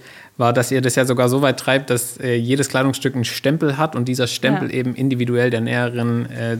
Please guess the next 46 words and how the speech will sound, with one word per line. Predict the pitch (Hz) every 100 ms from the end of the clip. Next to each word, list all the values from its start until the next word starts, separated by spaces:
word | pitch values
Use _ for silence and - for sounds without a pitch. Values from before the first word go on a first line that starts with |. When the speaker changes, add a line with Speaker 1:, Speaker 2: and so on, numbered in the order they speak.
| 117
Speaker 1:
zugeordnet | - 131 127 120 117 117
werden | 110 113 113
kann. | - 113 120 -
Speaker 2:
Ja. | 190 185 - - -
Speaker 1:
Äh, | 120 113 110
finde | - - 127 127
ich | 120 -
unglaublich | - 151 143 127 123 - - _ _ - -
cool | 160
irgendwie, | 131 120
dass | 113 113 135
ihr |
es | 127 -
quasi | 127 120
schafft, | 139 139 -
dieses | 120 120
Produkt | - - 120 117 175 226 - -
und | 135 131 127 - - - 127
die | 123
Person, | 120 120 143 175
die |
es | 143 -
hergestellt | 175 151 - 104 107
hat, | 131 131
wieder | 123 131
zusammenzubringen. | 135 135 151 110 101 - - - 110 - 120 107 98 - - - -
Also | 113
es | 113
ist | 117
nicht | 143 147
einfach | 131 123
nur, | 127 127
"Oh | 127 131
ja, | 120
okay, | 120 -
das | 123 113
ist | - 120
ein | 107
Pulli, | - 160 147 160
der | 127
liegt | 117 123
jetzt | 120 -
irgendwo | 120 117 113
in |
meinem | 113 110
Zimmer", | - 139 131 175